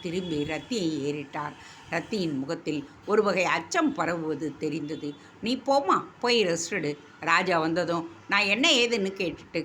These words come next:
கிளம்புறேன். நீ போய் ரெஸ்ட் எடு" என்று சகஜமாக பேசி புகையை குளற விட்டார். "நீங்களும் அவர் கூட சேர்ந்து போயிருக்கலாமே. நாங்க நீங்க சேலத்துல இருக்கிறதால நினைச்சுக்கிட்டு இருக்கோம்" என்று மென்று விழுங்கிக் கொண்டே பேசினாள்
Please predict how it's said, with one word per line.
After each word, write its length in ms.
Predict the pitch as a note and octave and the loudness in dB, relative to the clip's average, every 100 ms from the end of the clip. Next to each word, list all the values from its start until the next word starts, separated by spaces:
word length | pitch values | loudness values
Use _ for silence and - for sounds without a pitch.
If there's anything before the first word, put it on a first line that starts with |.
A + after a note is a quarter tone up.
| - | -2
கிளம்புறேன். 500 | G3 G3+ F3 D3+ C#3 - - - | 0 2 0 0 -4 -8 -20 -8
நீ 200 | E3+ G#3+ | -4 -4
போய் 320 | G3+ G#3 F#3+ - - | -2 -2 -2 -4 -8
ரெஸ்ட் 240 | F#3 C4 - | 0 0 2
எடு" 240 | F4+ C#4 | 2 4
என்று 380 | C#4 G3+ E3 G3 F#3+ | 4 2 0 -4 -2
சகஜமாக 580 | E3 F3+ F#3+ F#3 B3 G#3 | -2 0 4 4 4 -2
பேசி 380 | F3 E3 E3 E3 - - - | -2 -2 -2 -6 -8 -18 -16
புகையை 460 | - B3 B3 F3+ C3+ | -2 2 2 2 -2
குளற 300 | E3 D3 E3 | -6 -4 -2
விட்டார். 420 | C#3+ C#3+ - C#3 C#3 - - - | -4 -6 -6 -6 -8 -16 -20 -12
"நீங்களும் 500 | - A#3 D4 D#4+ D4 | -4 0 2 2 2
அவர் 300 | C#4+ E3+ E3+ | 0 0 -2
கூட 220 | E3 E3+ F3+ | -2 -2 -2
சேர்ந்து 360 | - E3 A3 | -2 -2 -2
போயிருக்கலாமே. 760 | G#3 G#3 E3+ D3 E3+ D3+ D#3 D3 C3+ - - | -2 -2 -2 -4 -4 -2 0 -2 -6 -20 -4
நாங்க 380 | E3 E3+ F3 D3+ - | 2 2 2 -2 -4
நீங்க 280 | F3+ F3 D#3 | -4 -2 -2
சேலத்துல 460 | F#3 G#3+ E4+ C#4 A#3+ | 0 0 0 0 0
இருக்கிறதால 720 | F3+ D3 G3 D3+ D#3 D#3+ D#3+ D#3 | 0 -2 -4 -2 -2 0 -2 -4
நினைச்சுக்கிட்டு 480 | D#3 F3 F#3 - F#3 | -6 -6 -6 -12 -10
இருக்கோம்" 360 | - F#3+ A3+ C#4+ - - - | -10 -4 0 0 -2 -20 -6
என்று 260 | E3+ F3 E3 | -4 -2 -2
மென்று 360 | D#3 F#3+ C#4+ | -2 -2 -2
விழுங்கிக் 420 | A3 E3 F3+ D#3 | -2 -2 -4 -6
கொண்டே 260 | E3 D#3 D#3+ | -6 -4 -4
பேசினாள் 600 | D#3 D3 C#3+ E3 C#3+ C#3 | -4 -8 -6 -6 -6 -8